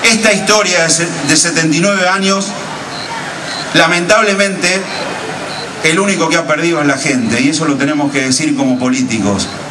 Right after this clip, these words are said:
porque no hay otro el que pierde. De setenta y nueve años de no haber podido avanzar, se iban a construir unas piletas en este lugar de agua caliente hace setenta y nueve años atrás.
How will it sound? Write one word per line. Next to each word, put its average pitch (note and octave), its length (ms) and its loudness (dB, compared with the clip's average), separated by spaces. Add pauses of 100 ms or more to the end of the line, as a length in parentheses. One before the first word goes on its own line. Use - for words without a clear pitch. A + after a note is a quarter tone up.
(120)
porque C#3 380 2
no D#3 160 2
hay G3 160 0
otro B2+ 280 0
el A2+ 100 -2
que A#2+ 100 -2
pierde. G#2 520 0 (840)
De D3 100 2
setenta D#3 400 0
y D#3+ 40 0
nueve F#3+ 280 2
años F#3+ 280 0
de D#3+ 80 0
no F3+ 80 0
haber F3+ 220 0
podido E3+ 360 0
avanzar, D#3 640 -2 (360)
se F#3 180 0
iban G3+ 240 0
a F3+ 60 -4
construir F#3 460 0
unas E3+ 220 0
piletas F3 540 -2
en E3 100 -2
este F#3 220 -2
lugar G3 380 0
de F3 100 -2
agua F#3 260 0
caliente D#3+ 520 0
hace F3 180 -2
setenta E3 420 -2
y E3+ 60 0
nueve G#3+ 280 0
años G3 300 -2
atrás. E3 460 -2